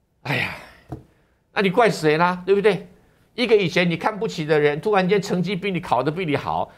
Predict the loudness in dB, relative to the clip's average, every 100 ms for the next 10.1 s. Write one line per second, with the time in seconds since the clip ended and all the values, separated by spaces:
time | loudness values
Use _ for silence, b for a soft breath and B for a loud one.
0 | B 0 2 4 4 2 0 0 2 2
1 | 2 2 2 2 -2 -6 B B -12 -10
2 | -8 -8 -4 -4 -2 -2 -2 -2 0 -2
3 | -4 -6 -6 -6 -8 -6 -2 -2 -6 -8
4 | -6 -4 -2 -4 -8 b b b b b
5 | 0 0 -2 -4 -4 -2 -4 -4 -8 -8
6 | -8 -6 -8 -12 -14 -16 _ b b b
7 | 0 4 4 2 0 0 2 4 2 2
8 | 0 0 2 4 4 2 2 0 0 -2
9 | -4 -6 -8 -6 -2 -4 -2 -2 -2 -6
10 | -12